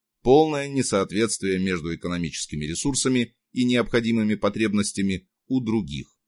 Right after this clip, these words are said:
у большинства". Был ли нэп действительно долговременным политическим поворотом, кардинально менявшим взгляды Ленина на пути построения социализма? Сам он не раз менял свои взгляды и на сроки,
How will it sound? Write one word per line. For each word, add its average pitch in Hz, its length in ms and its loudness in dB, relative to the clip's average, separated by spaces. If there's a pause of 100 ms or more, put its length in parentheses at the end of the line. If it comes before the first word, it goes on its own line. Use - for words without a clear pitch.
(120)
у 120 320 -2
большинства". 73 800 -8 (240)
Был 160 340 6
ли 139 160 0
нэп 135 380 0 (100)
действительно 107 880 -2
долговременным 104 800 2
политическим 101 720 -4
поворотом, 101 640 2
кардинально 101 560 0
менявшим 101 580 -2
взгляды 92 480 -2
Ленина 92 680 -2
на 85 160 -6
пути 90 280 -4
построения 98 640 -4
социализма? 110 720 -2 (520)
Сам 143 440 0
он 85 380 -4 (100)
не 113 220 2
раз 131 440 4
менял 98 360 0
свои 90 300 -2
взгляды 101 580 0
и 87 40 -4
на 78 140 -4
сроки, 120 560 -2